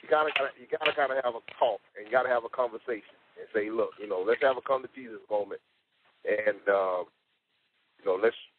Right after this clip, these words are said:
this is real. I, I like servicing you. Everything is fine up until we get to this point. This is an issue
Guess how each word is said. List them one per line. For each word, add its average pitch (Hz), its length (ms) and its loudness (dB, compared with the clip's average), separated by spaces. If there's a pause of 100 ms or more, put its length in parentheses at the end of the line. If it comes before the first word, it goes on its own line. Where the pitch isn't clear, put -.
(500)
this 139 180 2
is 139 160 -6
real. 135 520 4
I, 104 140 2 (100)
I 107 80 4
like 123 340 2
servicing 151 500 -2
you. 131 300 -18
Everything 143 440 -2
is 139 140 -14
fine 147 360 0 (260)
up 135 160 -2
until 139 260 -4
we 135 100 -8
get 135 220 -6
to 127 60 -12
this 131 180 -2 (100)
point. 123 260 0 (580)
This 170 140 4 (120)
is 175 60 -8
an - 100 -6
issue - 340 -8